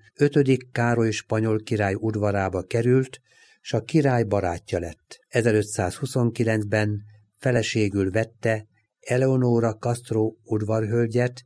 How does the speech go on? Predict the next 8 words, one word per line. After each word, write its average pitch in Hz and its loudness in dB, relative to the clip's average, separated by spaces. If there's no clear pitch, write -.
és - -2
tíz 139 4
év 123 2
alatt 117 0
házasságukban 110 -2
nyolc 135 2
gyermekük 107 -2
született. - -6